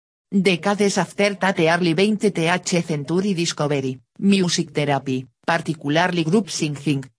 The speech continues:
has proven to be beneficial for patients with Alzheimer's disease. Songs have become a tool to facilitate orientation in everyday life and to support the maintenance of communication and the experience of social inclusion. Moreover,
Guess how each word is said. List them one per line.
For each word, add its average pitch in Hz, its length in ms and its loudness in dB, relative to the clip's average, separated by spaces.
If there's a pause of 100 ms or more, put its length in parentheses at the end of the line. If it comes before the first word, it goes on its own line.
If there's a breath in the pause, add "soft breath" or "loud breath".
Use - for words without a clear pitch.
has 175 240 0
proven 185 420 0
to 175 160 2
be 175 160 2
beneficial 185 720 0
for 180 240 2
patients 143 640 -2
with 180 180 2
Alzheimer's 156 600 -2
disease. 143 760 -2 (500)
Songs 165 440 -2
have 196 240 2
become 170 320 0
a 147 160 2
tool 165 240 2
to 180 160 0
facilitate 160 760 0
orientation 151 680 0
in 170 160 2
everyday 160 560 2
life 151 380 -2
and 151 180 -2
to 180 140 0
support 156 480 -2
the 175 160 0
maintenance 165 640 0
of 156 240 2
communication 151 800 0
and 170 160 2
the 180 160 2
experience 180 760 -2
of 143 140 0
social 180 500 0
inclusion. 147 840 -2 (480)
Moreover, 151 560 2